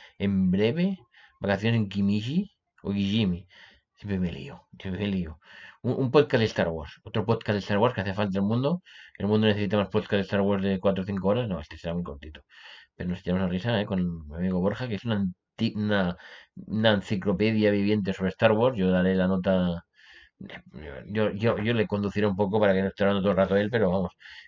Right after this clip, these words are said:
que el que sabe y el que controla es él, ¿no? Y haremos un especial en breve, ¿eh? En breve, y lo subiremos por aquí, más, más, más vídeos de Llevando la Turra. Y mira, aquí,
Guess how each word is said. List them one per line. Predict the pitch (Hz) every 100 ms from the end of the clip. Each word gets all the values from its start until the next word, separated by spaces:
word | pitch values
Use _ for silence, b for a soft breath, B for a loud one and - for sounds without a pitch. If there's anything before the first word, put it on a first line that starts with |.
| -
que |
el | 95
que | 95 90
sabe | 98 104
y | 107
el |
que | 98
controla | 95 95 104 104
es | 95
él, | 73
¿no? | 80 127
Y | 92
haremos | 92 98
un | 104
especial | 90 92 90 92
en | 90
breve, | 98 127 175 B B B B -
¿eh? | 107
En | 113 95
breve, | 98 117
y |
lo | 95
subiremos | - 87 87 92
por | 92
aquí, | 85 101 123
más, | 87 78 -
más, | 90 90 - - _ B B B B
más | 104 117
vídeos | 110 117 98
de |
Llevando | 98 95 90
la |
Turra. | 87 85 - - -
Y | 117
mira, | 131 95 85 -
aquí, | 98 120